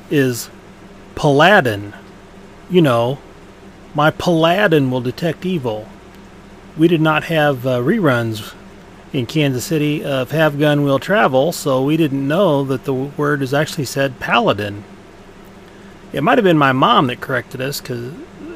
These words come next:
uh, she would have known about that T V show. Then there's the spell, Geas. It wasn't until, I think, in the last couple of years I've learned that it's from Irish Gaelic and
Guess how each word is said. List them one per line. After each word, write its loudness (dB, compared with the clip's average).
uh, -2
she 0
would 8
have -4
known 2
about 0
that -4
T -6
V -2
show. -6
Then 4
there's 4
the -6
spell, 0
Geas. 0
It 2
wasn't 2
until, 2
I -8
think, -2
in -2
the -2
last 0
couple 0
of -2
years 4
I've -4
learned 2
that -2
it's -6
from -6
Irish 0
Gaelic 0
and -6